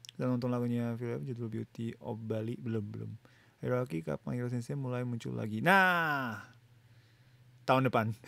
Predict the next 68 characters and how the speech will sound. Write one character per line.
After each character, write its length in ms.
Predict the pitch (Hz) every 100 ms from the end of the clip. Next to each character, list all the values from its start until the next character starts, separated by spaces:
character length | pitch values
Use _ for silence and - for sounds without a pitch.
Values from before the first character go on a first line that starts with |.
| -
<laughs> 320 | - - 190
Dua 80 | 190
ribu 160 | 156 131
dua 80 | 135
puluh 160 | 131
satu. 240 | 135 - - _ _ _ - _ _ - - _ - - 180 180 175 170 165 160 160 156 - - - - - - - - - - - - - -
Hero 240 | 151 151 160
Aki, 80 |
kapan 240 | 175 160 151
Hero 80 | 147
Sensei 80 |
mulai? 480 | 147 135 131 120 113 -
Asek 240 | 139 147
nyanyi. 320 | 139 127 127 143
Yap, 160 | 151 -
nanti 240 | 127 123
un-, 160 | 131 127
untuk 160 | 127 -
penutup 320 | 123 120 113
ya. 80 | 113
Lin 160 | 190 247
さ 80 | 214
ん、 0 |
あ 20 |
り 40 | 220
が 80 |
と 80 | 202
う 0 |
ご 40 | 180
ざ 40 |
い 40 | 156
ま 80 | 147
す。 400 | - - - -
今、 240 | 160 143
イ 40 |
ン 40 | 143
ス 80 | 151
タ 80 |
見 80 | 147
て 80 | 147
ま 80 | 123
す 80 | 120
が、 60 |
す 80 | 113
ご 80 | 147
く 60 | 156
お 80 | 131
し 60 |
ゃ 20 |
れ 40 | 139
な 40 |
シ 80 | 120
ャ 20 |
ツ 100 | 117
で 60 | 107
す 100 | -
ね。 120 | 110
か 140 | -
わ 120 | 104 107
い 40 |
い。 20 |
そ 140 | 110 220
う 40 |
な 60 | 180
ん 40 |
で 60 | 131
す 80 | 127
よ。 320 | 110 98 95